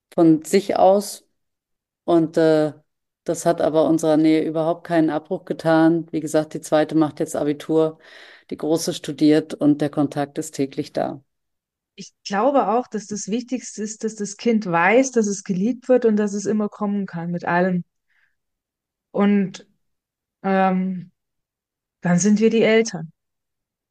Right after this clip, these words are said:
Speaker 2: Egal, was kommen mag. Und ich glaube, wenn man das mit, mit diesem Urvertrauen macht, dann kann man so viel managen. Ich werde ja auch immer gefragt, "Wie,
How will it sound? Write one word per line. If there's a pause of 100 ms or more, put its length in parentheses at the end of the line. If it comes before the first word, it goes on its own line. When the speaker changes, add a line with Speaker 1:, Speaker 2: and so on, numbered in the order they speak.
(260)
Speaker 2:
Egal,
was
kommen
mag.
Und
ich
glaube,
wenn
man
das
mit, (640)
mit
diesem
Urvertrauen
macht,
dann
kann
man
so
viel
managen.
Ich
werde
ja
auch
immer
gefragt, (1040)
"Wie,